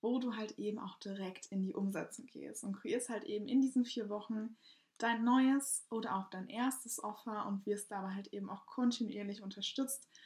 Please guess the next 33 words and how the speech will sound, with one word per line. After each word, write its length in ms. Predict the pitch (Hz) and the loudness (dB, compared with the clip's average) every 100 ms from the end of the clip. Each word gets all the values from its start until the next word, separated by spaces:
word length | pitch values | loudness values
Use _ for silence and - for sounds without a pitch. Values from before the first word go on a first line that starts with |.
| - _ - | -20 _ 0
von 160 | 226 226 | 4 8
mir 260 | 240 240 | 8 6
als 200 | 202 202 | 0 -4
auch 80 | 208 | -8
der 160 | - 196 | -8 -8
Gruppe, 320 | - 240 240 | -4 -4 -4
bekommst 500 | 202 - 220 220 - | -8 -6 -6 -6 -2
Feedback, 600 | 247 240 - 202 202 - _ | -2 -2 -4 -6 -6 -10 _
Tipps 320 | - 220 - | -4 -2 -2
und 180 | 208 214 | -6 -6
so 120 | 214 | -6
weiter. 600 | 202 202 208 - 202 202 - - | -6 -4 -6 -6 -6 -6 -12 -4
Und 180 | 233 233 | 2 2
zusätzlich 360 | 233 220 202 - | 2 -4 -6 -4
dazu 280 | 196 196 202 | -4 -2 -2
haben 100 | 196 | -2
wir 80 | |
auch 60 | 190 | -2
nochmal 260 | 196 196 190 | -2 -2 -6
eine 120 | 190 | -6
begleitende 460 | 190 185 - 196 | -6 -6 -4 -6
Slack-Gruppe, 600 | - 240 247 226 220 220 | -2 -2 -2 -4 -4 -4
wo 120 | 214 226 | 0 2
du 280 | 220 208 - | 2 0 -2
zwischen 280 | - 285 254 | 0 4 6
den 160 | 233 233 | 4 2
Calls 300 | - 226 220 | -2 -4 -4
nochmal 160 | 214 | -6
deine 200 | 214 220 | -4 -4
Fragen 360 | 226 - 214 208 | -4 -6 -6 -4
stellen 320 | - 202 202 | -6 -6 -6
kannst, 560 | - 196 196 208 - - | -6 -6 -4 -4 -6 -4
ähm, 320 | 202 202 208 | -4 -2 -4